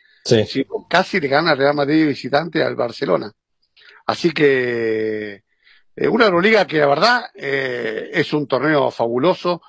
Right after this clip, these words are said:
Speaker 2: Por suerte lo podemos ver. DirecTV transmite dos partidos por semana,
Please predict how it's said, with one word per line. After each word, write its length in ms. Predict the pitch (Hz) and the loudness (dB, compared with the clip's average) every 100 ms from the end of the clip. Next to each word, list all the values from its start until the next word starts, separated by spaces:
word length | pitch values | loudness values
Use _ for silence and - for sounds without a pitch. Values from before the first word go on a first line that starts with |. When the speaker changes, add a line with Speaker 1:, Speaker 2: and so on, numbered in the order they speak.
| - _ | -20 _
Speaker 2:
Por 160 | - 156 | -2 0
suerte 320 | - 220 170 | 0 -2 0
lo 100 | 143 | -4
podemos 320 | 143 160 139 | 0 0 2
ver. 180 | 156 208 - | 2 0 -2
DirecTV 500 | 127 160 156 165 170 | -4 -4 -4 -6 -4
transmite 380 | - 131 143 135 | -2 -2 0 0
dos 140 | 175 | 0
partidos 340 | - 120 147 139 | -2 -2 -2 -2
por 100 | 117 | -4
semana, 460 | 127 147 180 185 | -2 0 0 -2